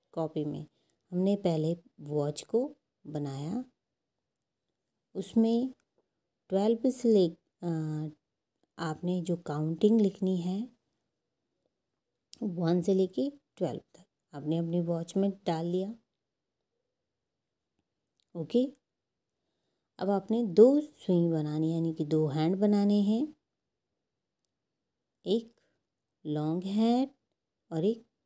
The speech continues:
शॉर्ट हैंड, यानी कि बड़ा हाथ और छोटा हाथ। ओके, अब आपने इसमें टाइम बताना है। आपको यहाँ पे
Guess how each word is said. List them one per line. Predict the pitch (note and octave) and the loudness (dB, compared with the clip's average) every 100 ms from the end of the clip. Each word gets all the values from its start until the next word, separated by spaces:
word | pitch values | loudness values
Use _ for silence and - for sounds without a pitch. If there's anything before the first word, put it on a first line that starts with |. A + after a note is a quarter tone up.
| _ _ _ _ _ _ _ _ _ _ | _ _ _ _ _ _ _ _ _ _
शॉर्ट | - G3+ F#3+ F#3 | -2 0 0 -4
हैंड, | D3 - E3 _ _ _ _ _ _ _ _ | -10 -12 -20 _ _ _ _ _ _ _ _
यानी | D3+ C#3 D3 | -10 -8 -6
कि | E3 | -6
बड़ा | D3 C#3+ D3+ E3+ | -6 -6 -4 -4
हाथ | F3 F#3+ B3 - - | -4 -6 -6 -10 -10
और | A3 | -10
छोटा | A3 B3+ A3+ D3+ | -2 -2 -2 -6
हाथ। | C#3 - _ _ _ _ _ _ _ _ _ _ _ _ - | -10 -16 _ _ _ _ _ _ _ _ _ _ _ _ -10
ओके, | D#3 - C#4 D4+ _ _ _ _ _ _ _ _ - - | -8 0 0 0 _ _ _ _ _ _ _ _ -16 -4
अब | F#3+ | 0
आपने | G3+ F#3+ G#3 G3+ | 0 0 0 0
इसमें | - F3 - | 2 -2 0
टाइम | F3+ G#3 A3 | -2 0 0
बताना | D#3+ - C3 C3 | -2 -6 -8 -8
है। | C3+ C3 - - - _ _ _ _ _ _ _ _ _ _ _ _ _ _ _ _ _ _ _ _ | -10 -14 -4 -2 -2 _ _ _ _ _ _ _ _ _ _ _ _ _ _ _ _ _ _ _ _
आपको | D#3+ D3+ - G3 | -10 -10 -6 -2
यहाँ | F#3 F3 F#3+ F#3 | -2 -2 -4 0
पे | G#3+ | 2